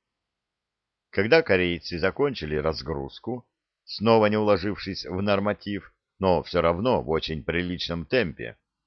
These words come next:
Алексей полюбовался, как кораблик под самыми малыми оборотами дизеля вводят в мини-канал.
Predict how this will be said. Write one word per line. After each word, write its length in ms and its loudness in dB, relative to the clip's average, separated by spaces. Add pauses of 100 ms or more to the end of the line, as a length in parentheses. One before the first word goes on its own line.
(420)
Алексей 480 -2
полюбовался, 920 0 (440)
как 320 -2
кораблик 800 0 (400)
под 180 0
самыми 760 2
малыми 560 2
оборотами 640 0
дизеля 640 -2 (280)
вводят 680 2
в 120 -2
мини-канал. 1080 -4